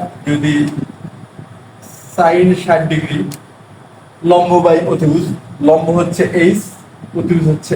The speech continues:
এ, আর সাইন ষাট ডিগ্রির মান কত? থ্রি বাই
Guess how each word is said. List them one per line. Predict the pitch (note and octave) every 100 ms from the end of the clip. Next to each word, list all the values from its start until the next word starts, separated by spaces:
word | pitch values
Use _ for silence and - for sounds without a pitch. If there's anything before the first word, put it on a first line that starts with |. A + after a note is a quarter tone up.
| -
এ, | D#3 G3 - - - - - -
আর | A#2 B2
সাইন | - F3 E3+ - -
ষাট | F3+ D#3+
ডিগ্রির | E3 E3+ E3+
মান | D#3+ E3
কত? | E3 E3 - - - - - - - - - - - - - - - D3+ D3
থ্রি | F#3 E3+
বাই | D#3+